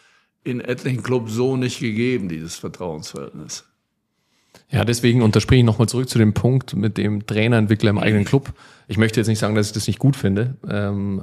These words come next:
Speaker 2: aber ich möchte zumindest die andere Perspektive einbringen,
Speaker 1: Mhm.
Speaker 2: dass es durchaus ja auch sinnvoll sein kann, bewusst auch jemanden außerhalb des Clubs zu nehmen.
Speaker 1: Mhm.
Speaker 2: Weil dann hast du halt nicht diese Bedenken und das spielt ja im Hinterkopf
Speaker 1: Ja.
Speaker 2: auch eine Rolle.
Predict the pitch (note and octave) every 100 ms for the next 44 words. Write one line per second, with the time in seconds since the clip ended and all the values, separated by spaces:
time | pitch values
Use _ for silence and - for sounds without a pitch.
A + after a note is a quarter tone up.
0 | G2+ F#2+ G2+ G2+ G2+ - G2 G#2+ G#2 G#2
1 | G2 G#2 F#2+ A2+ A2+ G#2+ G2+ A#2 G#2 G#2
2 | G#2+ G#2+ G#2 - - G2+ F#2 G2 F#2+ A#2
3 | A#2 G#2+ A2 F#2 F2+ - C3+ - G#2 G2+
4 | G#2 A2 G#2 G2+ B2 C3+ - G2 G#2+ G#2
5 | G2 G2 - A2+ A#2+ G2 F#2 - G2+ -
6 | - F#2 F#2 F2 G2 _ _ _ _ F#2+
7 | G#2 G#2 A#2+ B2+ G#2 G2+ A2 - G2+ F#2+
8 | F#2+ G2+ - F#2+ G#2 - A#2+ A#2 G#2 A#2
9 | A2+ A2+ B2 B2 C#3 G2+ F2+